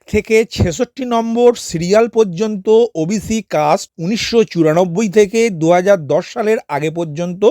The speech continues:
অন্যদিকে সাতষট্টি নম্বর সিরিয়াল থেকে একশো চুয়াল্লিশ নম্বর সিরিয়াল পর্যন্ত ওবিসি কাস্টরা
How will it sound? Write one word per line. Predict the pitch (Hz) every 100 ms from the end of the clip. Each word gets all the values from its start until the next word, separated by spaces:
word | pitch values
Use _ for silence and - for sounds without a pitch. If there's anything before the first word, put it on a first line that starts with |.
| 381 _ - 185
অন্যদিকে | 180 220 202 226 233 233 -
সাতষট্টি | - - 175 - 247 - 254
নম্বর | 247 233 233 226 -
সিরিয়াল | 170 175 214 233
থেকে | 247 220 226 226 -
একশো | - - - 226 226 -
চুয়াল্লিশ | 160 156 196 240 196
নম্বর | 240 220 220 226
সিরিয়াল | - 170 190 226
পর্যন্ত | 208 220 196 240 214 160 185 _ -
ওবিসি | 160 226 208 240
কাস্টরা | - 170 185 - 180